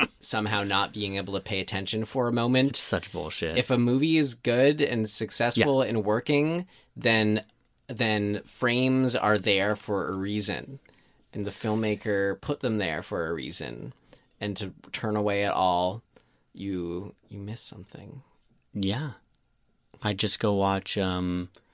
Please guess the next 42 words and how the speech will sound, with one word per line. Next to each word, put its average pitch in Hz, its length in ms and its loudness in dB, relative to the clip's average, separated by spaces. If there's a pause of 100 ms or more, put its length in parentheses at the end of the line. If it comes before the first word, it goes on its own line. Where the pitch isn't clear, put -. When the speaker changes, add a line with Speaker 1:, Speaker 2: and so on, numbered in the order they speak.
(680)
Speaker 2:
like, 92 460 -4 (220)
I 98 160 2
don't 98 160 0
know, 95 260 -4 (200)
<laughs> - 200 -12
some 113 380 0 (480)
shit-ass 110 1120 6 (340)
<laughs> - 320 -12
movie. 117 360 8
Speaker 1:
So 156 260 8
to 147 60 10
Speaker 2:
like, 143 80 6
Speaker 1:
for-, 185 280 8
to 165 160 4
watch 160 200 10
something 165 280 6
where 123 120 8
Speaker 2:
on 120 40 10
Speaker 1:
you're 139 100 10
forced 147 440 8
to 156 60 10
Speaker 2:
Netflix. 123 120 8
Speaker 1:
always 131 300 10
be 131 140 8
looking 123 340 8
at 117 100 4
the - 100 4
Speaker 2:
<laughs> - 20 10
Speaker 1:
screen. 104 580 2 (840)
Here 110 180 0
we 101 120 0
go. 92 120 0
Speaker 2:
That's 90 260 2
true. 160 380 -2
Speaker 1:
I'm 104 120 -2
looking 101 280 -4
forward 92 300 -4
to 90 120 -4
it. - 240 -6
Speaker 2:
Yeah, 226 160 0
me 123 140 2
too. - 240 -2